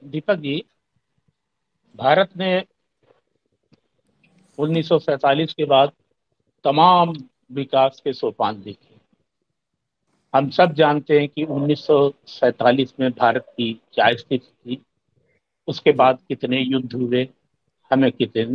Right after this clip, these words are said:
Speaker 1: नुकसान हुए, हमें कितने फायदे हुए। हमें बहुत सारी चुनौतियों उसको झेलते हुए हमने अपना विकास का रास्ता तय किया
Speaker 2: जी।
Speaker 1: है।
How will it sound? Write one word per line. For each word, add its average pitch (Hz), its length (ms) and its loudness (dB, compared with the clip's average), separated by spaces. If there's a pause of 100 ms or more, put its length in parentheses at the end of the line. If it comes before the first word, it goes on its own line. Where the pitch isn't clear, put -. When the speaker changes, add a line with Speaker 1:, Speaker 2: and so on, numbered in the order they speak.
(240)
Speaker 1:
नुकसान 127 460 0
हुए, 127 300 4
हमें 120 200 -2
कितने 107 380 -4
फायदे 120 420 4
हुए। 117 300 -8 (540)
हमें 233 160 6
बहुत 208 240 2
सारी 196 240 2
चुनौतियों 135 640 0 (520)
उसको 175 520 -2 (280)
झेलते 143 500 0
हुए 143 300 0 (500)
हमने 135 380 0
अपना 131 280 -4
विकास 123 500 -2
का 165 120 0
रास्ता - 500 0 (1000)
तय 156 120 4
किया 113 300 -12
Speaker 2:
जी। 101 60 -14
Speaker 1:
है। - 80 -20